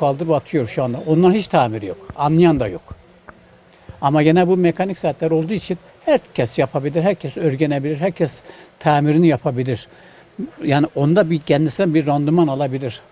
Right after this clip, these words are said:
Ama şimdi randıman alması mümkün değil. Değişiyor. Mesela bir pil değişmesi yüz, yüz elli, iki yüz. Bir temizlik iki yüz, iki yüz elli, üç yüz civarında bir şey alıyor. Ha biz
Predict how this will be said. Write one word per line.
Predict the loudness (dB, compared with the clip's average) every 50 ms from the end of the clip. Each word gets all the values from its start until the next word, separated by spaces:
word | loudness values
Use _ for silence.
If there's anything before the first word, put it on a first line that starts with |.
| _ _ -4
Ama | -4 -2 -2 -2
şimdi | -4 -2 -4 -2 -2
randıman | -2 -2 0 0 -2 -2 -2
alması | -2 -2 -2 -4 -6 -6 -2 -2
mümkün | -2 -2 -4 -4 -4 -4 -4 -2
değil. | -2 -4 -4 -4 -8 -12 -20 -20 -20 _ _ _ _ _ 2
Değişiyor. | 4 6 6 4 4 4 4 4 4 4 2 -6 -18 -20 -20 -18 -8 0
Mesela | 0 0 2 4 2 2 4
bir | 4 4 2 2 2
pil | 0 2 2 4
değişmesi | 4 4 4 2 0 -4 -4 -4 -4 -4 -2 0 0 0 0 -4 -6
yüz, | 0 2 2 2 2 0
yüz | -4 -2 2
elli, | 2 2 2 4 2
iki | 0 -2 -2 -6 0 2
yüz. | 2 2 2 -2 -4 -10 -20 -20 _ -20 -20 -20 -20 _ -6
Bir | -6
temizlik | -2 2 2 4 4 4 2 2 -2 -6 -6 -8
iki | -8 -2 -2
yüz, | -2 -2 -2
iki | -8 -10 -2 0 0
yüz | 0 0 0 -2
elli, | -2 -2 0 -2
üç | -4 -4 -4 -6 -4 -2
yüz | -2 -2 -4 -8 -18 -20 -20 -20 -20 -20 -20 -20 -20 -14 -4 2
civarında | 4 4 4 4 2 2 0 0 -2 -2 -2
bir | 0 -2 -2 -4
şey | -4 -2 0 0 0
alıyor. | 0 -2 -4 -8 -12 -16 -20 -20 _ -2
Ha | 0 2 2
biz | 2 0 -2 -4 -12